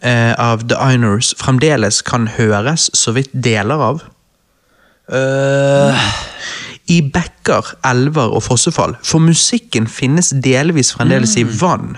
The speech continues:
Speaker 3: Mm.
Speaker 1: Og hva er vann? Livets næring.
Speaker 3: Mm.
Speaker 1: Altså, Tolkien var jo litt av en romantiker, og jeg digger det. Jeg synes det er nydelig.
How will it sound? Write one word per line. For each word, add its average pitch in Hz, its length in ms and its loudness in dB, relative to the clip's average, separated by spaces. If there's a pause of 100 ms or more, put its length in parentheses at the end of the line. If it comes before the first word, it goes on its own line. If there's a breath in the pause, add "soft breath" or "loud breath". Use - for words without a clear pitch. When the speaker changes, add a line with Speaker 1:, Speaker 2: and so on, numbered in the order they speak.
(120)
Speaker 3:
Mm. 175 220 -4
Speaker 1:
Og 165 80 0
hva 190 280 0
er 127 40 2
vann? 156 380 2 (300)
Livets 139 540 2
næring. 113 540 -2
Speaker 3:
Mm. 196 320 -6 (240 loud breath)
Speaker 1:
Altså, 180 280 0
Tolkien 165 580 0
var 165 100 4
jo 147 60 4
litt 180 180 0
av 139 100 2
en 113 100 0
romantiker, 131 680 0 (120)
og 143 100 0
jeg 180 160 0
digger 127 340 0
det. - 140 -18
Jeg 165 100 0
synes 190 160 2
det 156 100 0
er 131 60 2
nydelig. 117 320 2